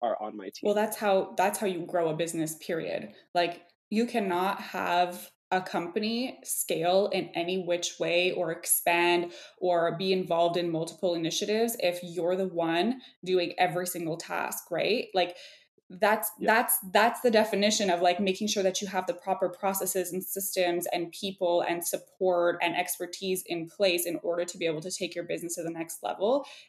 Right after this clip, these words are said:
Speaker 2: And I think that that's where people typically lack is, like, having all of those elements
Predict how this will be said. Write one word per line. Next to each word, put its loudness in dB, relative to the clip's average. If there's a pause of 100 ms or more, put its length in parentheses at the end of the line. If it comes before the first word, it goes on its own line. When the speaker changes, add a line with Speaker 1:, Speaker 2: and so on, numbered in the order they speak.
Speaker 2:
And 0
I 2
think -2
that 0
that's 0
where -2
people -8
typically -8
lack -4
is, -8
like, -2 (360)
having 2
all 2
of -2
those 0
elements 0